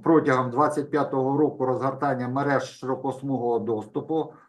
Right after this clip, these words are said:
або надання послуг голосових електронних комунікацій в фіксованому місті. Постачальникам запропоновано надати інформацію, вказаний спосіб, у термін до двадцять восьмого нуль другого двадцять п'ятого року. Прошу підтримати.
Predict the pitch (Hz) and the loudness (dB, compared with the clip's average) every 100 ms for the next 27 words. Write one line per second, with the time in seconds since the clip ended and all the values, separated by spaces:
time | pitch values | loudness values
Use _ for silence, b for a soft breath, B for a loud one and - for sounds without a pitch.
0 | B - 131 151 151 147 147 143 143 147 | B -4 4 4 4 2 0 0 0 0
1 | 139 151 131 139 131 143 139 135 135 127 | 0 0 0 0 0 -2 -4 -4 -6 -4
2 | 131 131 127 131 131 131 131 131 - 127 | -4 -4 -4 -4 -4 -4 -4 -4 -4 -8
3 | 131 - 131 123 123 123 123 120 113 - | -10 -6 -4 -2 -4 -6 -6 -8 -10 -12
4 | 113 B B - 151 165 160 190 180 170 | -16 B B 0 2 2 2 2 2 0
5 | 151 139 143 143 - 151 147 143 131 131 | -2 -2 -2 -2 -2 0 2 2 2 0
6 | 135 143 131 - 123 120 131 139 170 175 | 0 2 2 0 -6 -4 -2 0 0 0
7 | 170 - 151 139 131 127 123 - 170 - | -2 -2 0 0 0 -4 -6 -4 -4 -2
8 | 147 - 123 156 151 139 120 120 131 131 | -6 -10 -4 0 0 0 -2 -2 0 -2
9 | - 127 147 - 127 120 120 127 147 139 | -2 -2 -2 -2 -4 -2 -4 -4 -4 -4
10 | 104 120 123 107 - 117 - 110 104 95 | -4 -4 -4 -8 -10 -10 -6 -6 -4 -6
11 | 90 92 - 151 156 - - - 104 95 | -8 -12 -4 -4 -4 -8 -8 -8 -8 -8
12 | 92 - | -12 -18